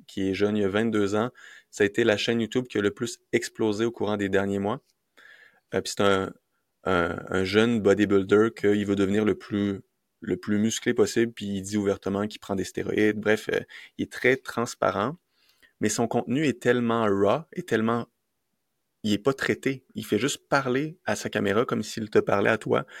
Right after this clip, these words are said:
Il se filme dans son auto en train de te parler. Ses vidéos durent vingt-cinq minutes en moyenne.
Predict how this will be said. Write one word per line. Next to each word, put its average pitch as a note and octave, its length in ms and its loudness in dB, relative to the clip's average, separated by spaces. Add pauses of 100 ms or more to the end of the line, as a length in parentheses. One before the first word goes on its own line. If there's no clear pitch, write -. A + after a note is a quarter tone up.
(240)
Il A2 80 -4
se - 80 -4
filme D3+ 140 2
dans D3 120 2
son B2+ 200 0
auto A#2+ 280 4
en A#2+ 100 4
train A#2+ 160 -2
de A#2+ 60 -4
te A2+ 80 0
parler. G#2+ 360 0
Ses A2+ 160 -4
vidéos G#2+ 340 -2
durent G#2+ 240 0
vingt-cinq B2 720 -4
minutes G#2+ 320 -2
en G#2 120 -2
moyenne. G2+ 500 -4